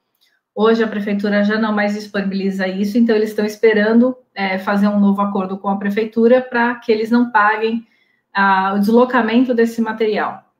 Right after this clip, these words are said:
tá? Aqui, é, tem dois tipos, né? Então, aqui eu vou mostrar um que não está perfurado e esse que está perfurado. Qual que é a diferença deles?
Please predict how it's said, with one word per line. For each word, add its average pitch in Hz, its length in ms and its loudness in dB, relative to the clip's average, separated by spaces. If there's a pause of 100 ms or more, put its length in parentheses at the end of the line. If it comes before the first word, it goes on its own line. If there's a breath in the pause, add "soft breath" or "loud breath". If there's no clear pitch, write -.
(500)
tá? 160 220 -18 (2750)
Aqui, 262 380 -2 (440)
é, 220 260 0
tem 240 240 4
dois 240 440 2
tipos, 233 400 -4
né? 208 100 -4
Então, 202 200 -2
aqui 202 180 -4
eu 196 40 -4
vou 202 120 -2
mostrar 202 560 0
um 202 160 2
que 208 180 -2
não 214 300 2
está 214 200 -8
perfurado 233 880 0
e 233 200 4
esse 226 360 0
que 233 120 -8
está 226 200 -4
perfurado. 196 720 -4
Qual 214 240 -4
que 226 100 -6
é 220 40 0
a 208 40 -4
diferença 214 640 -6
deles? 175 680 -6